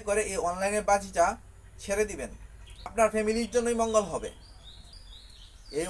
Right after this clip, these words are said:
অনলাইনে বাজি খেলে রাস্তায় বসার থেকে সমপরিমাণ টাকা দিয়ে আপনি ভালো একটা বিজনেস করেন, আপনি সমাজে প্রতিষ্ঠিত হতে পারবেন। আজকের মতো ভিডিও এই পর্যন্তই। ভিডিওটি ভালো লাগলে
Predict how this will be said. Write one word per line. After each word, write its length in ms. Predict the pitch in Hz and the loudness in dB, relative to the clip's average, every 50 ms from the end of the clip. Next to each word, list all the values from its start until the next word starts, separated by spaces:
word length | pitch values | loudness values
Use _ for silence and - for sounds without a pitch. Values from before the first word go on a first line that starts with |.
| 170 | 2
অনলাইনে 320 | 160 156 165 170 175 185 175 160 | 4 6 4 4 4 2 4 4
বাজি 180 | 170 175 180 208 202 | 4 4 4 -2 -6
খেলে 180 | 202 190 147 107 95 - - | -4 -4 -2 -4 -2 -2 0
রাস্তায় 300 | 139 151 151 - 185 180 - | 0 2 2 0 0 2 2
বসার 260 | 160 151 - 190 170 - - | 2 0 0 -4 -6 -8 -12
থেকে 200 | 170 - - 147 165 190 - - - - - - - - - - - - - - - - - - - - - - - - - - - - - - - | -16 -8 -4 -4 -4 -4 -6 -12 -20 -20 -20 -20 -20 -20 -20 -20 -20 -20 -20 -20 -20 -20 -20 -20 -20 -20 -20 -20 -20 -20 -20 -20 -20 -20 -18 -12 -4
সমপরিমাণ 540 | 196 190 208 214 214 214 220 214 208 202 190 - 196 | 0 2 2 2 4 2 2 2 0 -2 0 0 0
টাকা 160 | 196 196 185 180 | 0 0 -2 -4
দিয়ে 120 | 180 175 175 170 | -2 0 0 0
আপনি 180 | 165 175 185 202 - - - - 113 113 | 0 0 -6 -10 -10 -12 -16 -14 -4 0
ভালো 140 | 131 139 151 160 | 2 2 2 2
একটা 120 | 165 - 175 - 127 | 0 -2 -6 -8 -8
বিজনেস 280 | 131 131 147 165 165 - - | -10 -8 -4 -4 -4 -4 -4
করেন, 200 | 196 196 202 214 214 233 - - - - - - - - - - 135 | -4 -6 -6 -6 -8 -12 -16 -18 -18 -18 -18 -18 -18 -20 -12 -12 -12
আপনি 140 | - - 165 156 - | -8 -8 -10 -8 -6
সমাজে 260 | 185 175 180 170 170 160 - | -4 -2 -2 -2 -2 -4 -4
প্রতিষ্ঠিত 400 | 165 160 165 165 - - 175 - 180 156 | -6 -6 -6 -10 -12 -12 -10 -6 -6 -6
হতে 140 | 135 139 123 117 | -6 -4 -4 -4
পারবেন। 240 | 107 - - - - - - - - - - - - - - - - - - - - - - - - - - - - - - - - - - - - - - - - - - 180 | -4 -6 -6 -10 -14 -16 -20 -20 -20 -20 -20 -20 -20 -18 -18 -18 -18 -20 -20 -20 -18 -20 -20 -18 -18 -18 -18 -18 -18 -18 -18 -18 -18 -18 -18 -18 -20 -20 -20 -20 -20 -6 -4 -4
আজকের 240 | 175 - - 208 196 | -4 -2 -2 -2 -2
মতো 120 | 196 196 202 196 | -2 -4 -4 -6
ভিডিও 180 | 202 202 202 190 175 | -4 -4 -4 -2 -4
এই 60 | 170 170 202 | -2 -2 -4
পর্যন্তই। 480 | 202 196 196 214 214 214 240 233 247 233 - - - - - | -4 -2 -2 -2 0 0 0 0 0 -2 -8 -16 -18 -14 -12
ভিডিওটি 300 | 160 170 196 196 190 202 185 165 | -8 -6 -6 -6 -6 -4 0 2
ভালো 140 | 147 156 175 196 | 2 4 4 4
লাগলে 180 | 202 202 214 | 2 2 0